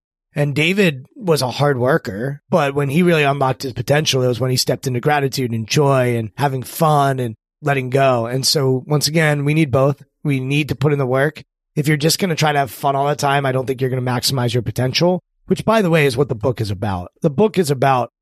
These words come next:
how can you maximize your potential? And by the way, I don't think life is about maximizing potential,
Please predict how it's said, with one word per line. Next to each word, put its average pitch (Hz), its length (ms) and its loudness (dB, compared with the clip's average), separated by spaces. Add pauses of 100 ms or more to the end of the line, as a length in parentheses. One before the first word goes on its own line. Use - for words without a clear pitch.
(120)
how 156 160 2
can 147 140 -6
you 139 120 -2
maximize 120 580 -4
your 117 80 -4
potential? 120 640 -2 (140)
And 185 80 -2
by 220 120 4
the 233 80 6
way, 160 320 2 (200)
I 170 60 2
don't 226 100 4
think 208 160 2
life 147 360 0
is 147 100 0
about 131 240 0
maximizing 120 600 -2
potential, 127 500 0